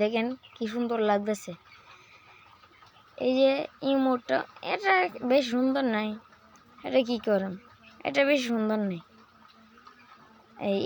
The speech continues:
এটাও সুন্দর আছে রোজেরটা। আর এখানে ক্রিমিনাল বান্ডেল। ও, এটাও দিছে। এই বাদে অ্যানিমেশন, অ্যানিমেশনও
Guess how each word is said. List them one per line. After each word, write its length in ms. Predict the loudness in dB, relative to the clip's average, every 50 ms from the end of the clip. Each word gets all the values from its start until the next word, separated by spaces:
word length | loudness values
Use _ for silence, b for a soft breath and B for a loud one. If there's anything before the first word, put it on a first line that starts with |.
| 2 2
এটাও 220 | 4 4 2 2 2 2
সুন্দর 260 | 0 0 0 0 0 0 -2
আছে 200 | -2 -2 -2 0 0 2 2
রোজেরটা। 580 | 2 0 2 2 2 0 0 -2 0 0 2 2 2 -2 -6 _ _ _ -20 -20 -20 -20 -20 -20 -20 -20 -20 -16 -10 -6
আর 100 | -2 0 0 0
এখানে 280 | 0 0 -2 -2 -2 -2 -4 -6
ক্রিমিনাল 460 | -6 -4 0 0 2 2 2 2 2 2 2
বান্ডেল। 340 | 2 2 2 0 0 0 -2 -8 -18 -20 _ _ _ _ _ _ _ -20 -20 -20 -20 _ _ _ _ -20 -20 _ _ -12 -10
ও, 20 | -10 -8 -8 -8 -8 -2 0 0 0
এটাও 220 | 0 0 -2 -2 0
দিছে। 240 | -2 -2 -2 -4 -6 -6 -6 -10 -16 -18 -20 -20 -20 -20 -18 -16 -16 -16 -16 -20 -20 -20 -20 -20 -20 -20 -20 _ _ _ _ _ _ _ -16 -10 -6 -4
এই 60 | -4 -4 -4
বাদে 260 | -4 -6 -6 -4 -4 -2
অ্যানিমেশন, 640 | -2 -2 0 0 0 0 -2 -2 -4 -4 -4 -4 -4 -4 -4 -6 -6 -8 -10 _ -20 -20 -20 _ _ -20 -20 -20 -20 _ _ _ -20 -20 _ _ -20 -20 -20 _ _ -20 -20 -20 -20 -20 _ _ _ _ _ _ _ -20 _ _ _ _ _ -20 -20 _ _ -20 -20 -20 _ -20 -12 -6
অ্যানিমেশনও 680 | -4 -2 -2 0 0 0 -2 -2 -4 -6 -6 -6 -6